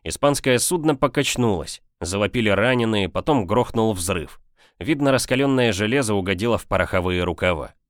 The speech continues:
Из люков Ворона уже лезли отряды Брюса Кука, Тирола и Кола Торнана. Лезли быстро и молча, вскидывая оружие, целясь в строй мушкетёров,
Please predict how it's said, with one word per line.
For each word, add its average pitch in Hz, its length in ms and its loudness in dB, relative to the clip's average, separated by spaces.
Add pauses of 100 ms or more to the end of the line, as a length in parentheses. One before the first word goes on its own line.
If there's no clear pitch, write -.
(500)
Из 82 220 -8
люков 113 340 0
Ворона 117 380 2
уже 104 180 0
лезли 120 300 2
отряды 117 440 0
Брюса 113 460 -2
Кука, 135 400 -2
Тирола 127 520 2
и 120 260 -4
Кола 123 400 -2
Торнана. 110 640 0 (280)
Лезли 110 380 0
быстро 123 500 -2
и 120 60 2
молча, 113 440 0
вскидывая 98 540 -2
оружие, 101 640 -2
целясь 113 500 -2
в - 60 -10
строй 107 300 -2
мушкетёров, 104 760 -2